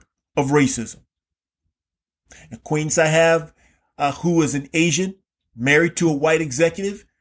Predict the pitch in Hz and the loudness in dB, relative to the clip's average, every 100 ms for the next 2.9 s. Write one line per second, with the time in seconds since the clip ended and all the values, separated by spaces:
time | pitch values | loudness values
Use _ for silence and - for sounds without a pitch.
0 | _ - - - 180 170 180 175 160 180 | _ -8 -2 0 0 -2 -2 -2 -2 -2
1 | 185 214 175 220 233 208 170 - 170 180 | 0 -4 0 0 2 0 -2 0 0 0
2 | 185 226 220 202 170 131 120 104 - | 0 2 0 0 -4 -4 -4 -6 -14